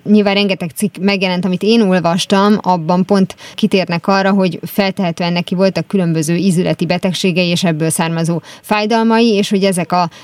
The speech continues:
tetoválások, ezek inkább ilyen mágikus, gyógyító jellegűek voltak, amit most azért emelnék ki, vagy amire azért szeretnék rákérdezni, mert eddig ugye olyan tetoválásokról beszéltünk,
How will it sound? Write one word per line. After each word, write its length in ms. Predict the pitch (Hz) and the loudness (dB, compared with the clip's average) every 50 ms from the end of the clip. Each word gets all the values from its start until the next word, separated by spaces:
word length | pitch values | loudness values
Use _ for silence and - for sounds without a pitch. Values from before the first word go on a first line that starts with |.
| - - | -10 -4
tetoválások, 760 | - 214 208 - 214 202 180 180 180 180 185 - - 190 - | -2 -2 0 0 0 0 0 0 0 -2 -2 -4 -6 -6 -4
ezek 240 | 196 170 180 175 - | -4 -4 -4 -2 0
inkább 380 | 202 196 185 180 190 160 156 143 | 0 0 2 2 0 -2 -2 -2
ilyen 240 | 170 170 165 165 170 | 0 0 0 0 2
mágikus, 600 | 170 175 165 165 160 151 156 151 - 175 165 131 | 2 2 0 0 -2 -4 -8 -8 -8 -8 -6 -4
gyógyító 420 | - 190 180 165 175 - - 175 | -2 -2 -2 -2 -2 -2 -2 0
jellegűek 540 | 175 175 175 175 170 160 165 175 170 165 - | 0 2 2 0 0 -2 0 -2 -2 -2 0
voltak, 480 | 185 196 202 214 - 233 233 233 - - | 2 2 2 2 2 0 0 0 -2 -2
amit 420 | - 190 196 190 190 - - - | -2 0 0 0 -2 -2 -4 -4
most 240 | 180 190 185 175 - | -2 -2 -2 0 0
azért 400 | 185 220 202 220 196 175 - - | 0 0 2 2 0 0 0 -4
emelnék 360 | 165 175 165 160 165 170 170 | -4 -2 0 0 0 -2 -2
ki, 100 | - 208 | 0 0
vagy 140 | 170 175 165 | 0 2 2
amire 240 | 165 165 165 160 175 | 2 0 0 2 2
azért 280 | 185 196 190 170 160 - | 2 2 2 0 0 0
szeretnék 380 | - 160 165 160 - 165 160 | 0 0 0 0 -2 -4 -2
rákérdezni, 540 | 190 180 185 170 - 214 202 214 214 226 226 | -2 -4 -2 -2 -2 0 2 2 4 4 4
mert 220 | 214 202 202 - 208 | 4 4 2 2 0
eddig 200 | 196 185 202 185 | 0 2 2 2
ugye 180 | 202 196 208 220 | 2 2 4 4
olyan 260 | 233 220 175 156 160 | 4 2 2 0 0
tetoválásokról 760 | - 175 165 185 170 165 160 160 165 - - 160 - 175 160 | 0 -2 0 0 0 0 0 0 0 -2 -4 -4 -2 -2 0
beszéltünk, 560 | 151 175 190 - - 240 226 214 254 247 233 | 0 0 0 2 2 2 2 2 2 0 0